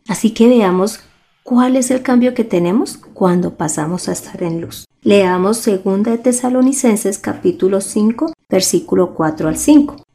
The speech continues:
"Pero ustedes, hermanos, no están en tinieblas como para que aquel día los sorprenda como un ladrón. Todos ustedes son hijos de luz e hijos del día.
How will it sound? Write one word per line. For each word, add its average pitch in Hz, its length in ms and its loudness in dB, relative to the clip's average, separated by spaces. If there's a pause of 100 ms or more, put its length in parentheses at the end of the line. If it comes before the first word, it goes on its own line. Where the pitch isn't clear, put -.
(100)
"Pero 208 200 2
ustedes, - 720 0
hermanos, 190 640 0
no 202 140 0
están 285 320 6
en 311 120 6
tinieblas 196 520 4
como 240 260 2
para 196 340 -2
que 202 140 4
aquel 202 380 2
día 262 500 0
los 208 200 0
sorprenda 185 600 0
como 175 380 -2
un 185 180 0
ladrón. 160 540 0 (120)
Todos 294 380 2
ustedes 175 320 -2
son 196 240 0
hijos 202 380 -2
de 175 120 0
luz 240 380 2
e 220 140 0
hijos 165 340 -2
del 165 220 -4
día. 233 240 0